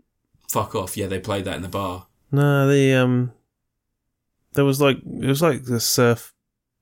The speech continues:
Speaker 1: Surf, uh, the butthole
Speaker 2: surf
Speaker 1: surfers.
Speaker 2: No, there was a film, Troma film.
Speaker 1: Oh, yeah, um,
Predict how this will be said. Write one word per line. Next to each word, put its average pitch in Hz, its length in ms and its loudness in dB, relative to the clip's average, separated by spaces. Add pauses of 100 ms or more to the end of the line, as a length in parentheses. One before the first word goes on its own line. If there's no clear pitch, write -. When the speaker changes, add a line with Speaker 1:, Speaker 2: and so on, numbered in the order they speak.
Speaker 1:
Surf, 156 380 -2
uh, - 60 -8
the 143 340 -2
butthole 135 340 2
Speaker 2:
surf 113 40 0
Speaker 1:
surfers. 95 420 -8
Speaker 2:
No, 135 320 6
there 123 80 6
was 123 100 0
a 127 40 -4
film, 123 340 2
Troma 117 340 2
film. 104 280 -2 (360)
Speaker 1:
Oh, 185 460 4
yeah, 175 380 2
um, 123 480 0